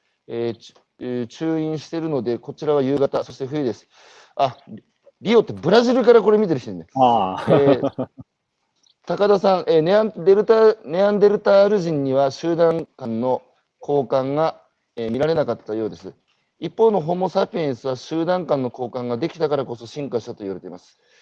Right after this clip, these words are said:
Speaker 1: えー、聞きながら思ったのは、もともと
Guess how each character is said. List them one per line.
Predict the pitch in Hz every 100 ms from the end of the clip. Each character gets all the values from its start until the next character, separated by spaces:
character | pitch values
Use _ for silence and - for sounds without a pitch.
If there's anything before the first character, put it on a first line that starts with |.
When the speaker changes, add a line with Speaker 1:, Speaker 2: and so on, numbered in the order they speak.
| _ _
Speaker 1:
え | 127 123
ー、 |
聞 | 120 -
き | -
な | 175 180
が | 175
ら |
思 | 180 196
っ |
た | -
の | 131
は、 | 127
も | 127
と | 143 175
も | 175
と | 180 185 156 -